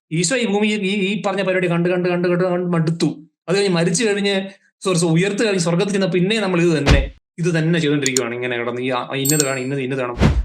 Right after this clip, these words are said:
പാവം പിടിച്ചവൻ ഇങ്ങനെ എന്തൊരു വിഷമായിരിക്കും അല്ലേ കർത്താവ് ഇങ്ങനെ. കർത്താവിന് വേണ്ടി ഈശോ, ഈശോയ്ക്ക് വേണ്ടി ഈശോ അന്വേഷിക്കുക. ഈശോയ്ക്ക് വേണ്ടി, ഈശോയ്ക്ക് വേണ്ടി നമ്മൾ ഈശോ അന്വേഷിക്കണം.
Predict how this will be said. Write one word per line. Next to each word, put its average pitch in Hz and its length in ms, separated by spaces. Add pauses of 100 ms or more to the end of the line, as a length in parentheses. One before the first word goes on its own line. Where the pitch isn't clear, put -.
(160)
പാവം 147 200
പിടിച്ചവൻ 165 280
ഇങ്ങനെ 160 460 (520)
എന്തൊരു 190 220
വിഷമായിരിക്കും 156 420
അല്ലേ 127 180
കർത്താവ് 135 300
ഇങ്ങനെ. 131 380 (340)
കർത്താവിന് 269 440
വേണ്ടി 285 240
ഈശോ, 190 200
ഈശോയ്ക്ക് 233 600
വേണ്ടി 214 180
ഈശോ 170 180
അന്വേഷിക്കുക. 127 360
ഈശോയ്ക്ക് 143 320
വേണ്ടി, 120 340 (240)
ഈശോയ്ക്ക് 208 360
വേണ്ടി 240 260
നമ്മൾ 196 180
ഈശോ 160 180
അന്വേഷിക്കണം. 123 480